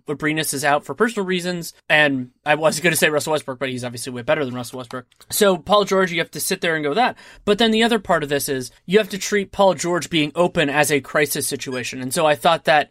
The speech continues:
Embiid didn't, didn't really freak out enough there. And they could have brought help from somebody like Ben Simmons, 'cause once the ball, especially once the ball gets into Paul George,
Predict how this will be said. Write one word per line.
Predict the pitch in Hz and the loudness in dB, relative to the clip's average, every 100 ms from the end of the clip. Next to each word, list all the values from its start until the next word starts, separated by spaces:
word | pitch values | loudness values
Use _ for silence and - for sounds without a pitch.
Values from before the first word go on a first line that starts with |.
| _ | _
Embiid | 165 160 135 165 185 202 190 147 | -2 -2 -2 0 2 2 0 -6
didn't, | 143 185 185 _ 160 | -2 0 0 _ -12
didn't | 131 165 175 | -4 -2 -2
really | 165 170 156 | -2 -2 -2
freak | 180 160 | -4 0
out | 165 160 | 2 2
enough | 165 165 | -2 -4
there. | - 165 160 165 - | -2 0 0 -2 -4
And | 175 165 | 0 2
they | 180 | 2
could | 170 208 | 2 2
have | 202 | 2
brought | 190 175 165 | 2 2 2
help | 185 190 - | 2 2 -2
from | 175 | -6
somebody | 156 165 165 | -4 -2 0
like | 156 - | 0 0
Ben | 151 | 0
Simmons, | 269 269 190 | 2 0 -2
'cause | 175 151 | -4 -2
once | 254 277 | -2 0
the | 196 | 0
ball, | 180 165 | 2 2
especially | - 185 - 151 | 2 -2 -2 -6
once | 185 - | -6 -4
the | |
ball | 165 160 | -2 0
gets | 147 135 - | -2 -8 -8
into | 180 208 208 160 | -2 0 -2 -4
Paul | 156 143 | -2 -2
George, | 135 269 180 127 - | 0 0 0 -2 -8